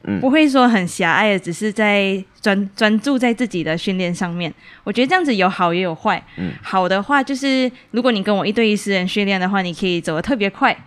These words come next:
Speaker 1: 嗯。
Speaker 2: 嗯，可是你看的就没有那么多。
Speaker 1: 对，没错。
Speaker 2: 嗯，那个概念可能没有那么完整。
Speaker 1: 嗯。
Speaker 2: 虽然小组训练的进度没有那么快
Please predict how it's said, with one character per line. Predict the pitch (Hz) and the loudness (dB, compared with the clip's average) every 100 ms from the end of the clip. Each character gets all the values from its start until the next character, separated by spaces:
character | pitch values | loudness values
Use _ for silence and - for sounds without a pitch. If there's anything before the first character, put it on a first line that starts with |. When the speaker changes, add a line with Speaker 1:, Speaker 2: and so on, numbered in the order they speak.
| - | -14
Speaker 1:
嗯。 | - 160 - | -8 -8 -2
Speaker 2:
嗯， | 214 160 - _ - | -2 -4 -12 _ -4
可 | |
是 | 208 240 | -2 0
你 | |
看 | 202 254 | 0 2
的 | 220 | 2
就 | 214 208 | 2 0
没 | |
有 | 190 175 | 0 -2
那 | 185 | 0
么 | 202 | 0
多。 | 285 277 262 269 - - - | 2 4 4 2 -4 -12 -4
Speaker 1:
对， | 85 80 | -4 -2
没 | 170 | -2
错。 | 190 | 0
Speaker 2:
嗯， | 170 | 2
那 | 220 | 4
个 | 285 | 4
概 | - 320 | 4 2
念 | 311 285 | 4 0
可 | 226 | 0
能 | 190 180 | -2 0
没 | 190 | -2
有 | 185 | -2
那 | 190 | 0
么 | 208 | 0
完 | 208 139 175 | 0 -2 -4
整。 | 190 123 - _ _ _ - | -4 -6 -8 _ _ _ -12
Speaker 1:
嗯。 | 67 - | -12 -4
Speaker 2:
虽 | 277 | 2
然 | 269 247 | 4 4
小 | 247 226 | 4 2
组 | 240 233 | 2 0
训 | 185 254 247 | 0 0 0
练 | 254 226 | 0 0
的 | 185 180 175 | 0 2 2
进 | 170 254 240 | 0 -2 0
度 | 247 | 0
没 | 190 | 0
有 | 175 | -2
那 | 185 | -2
么 | 202 | -4
快 | 202 - 190 | -4 -2 -4